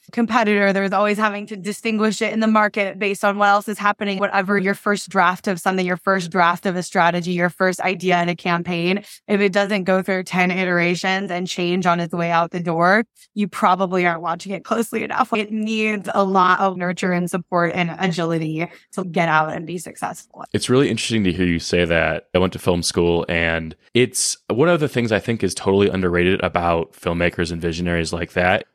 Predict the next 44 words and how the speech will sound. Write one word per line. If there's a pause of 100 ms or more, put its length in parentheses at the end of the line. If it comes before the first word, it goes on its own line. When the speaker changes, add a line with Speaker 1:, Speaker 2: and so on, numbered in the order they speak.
Speaker 2:
Like,
in
my
experience,
it
was
easy
to
focus
on
a
project
for
six
months.
You'd
spend
a
couple
weekends
filming
it
and
you
get
it
out
the
door. (140)
It's
a
lot
harder
to
remain
consistent,
like
you
said,
to
that
kernel
for
years,